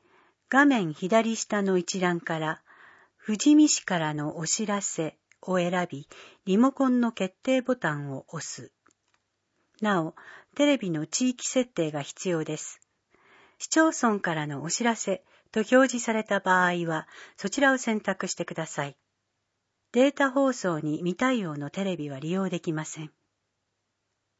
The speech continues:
リモコンとテレビ画面のイラストがあります。テレタマ市町村データ放送サービス画面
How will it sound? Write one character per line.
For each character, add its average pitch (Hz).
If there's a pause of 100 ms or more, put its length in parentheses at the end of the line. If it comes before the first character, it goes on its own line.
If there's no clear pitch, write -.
(1080)
リ 220
モ 285
コ 285
ン 269
と 254
テ 247
レ 262
ビ 262
画 262
面 160
の 139
イ 143
ラ 160
ス -
ト 156
が 151
あ 147
り 143
ま 143
す。 - (1120)
テ 190
レ 269
タ 254
マ 226
市 -
町 269
村 240
デ 202
ー -
タ 135
放 254
送 240
サ 226
ー 220
ビ 208
ス -
画 185
面 139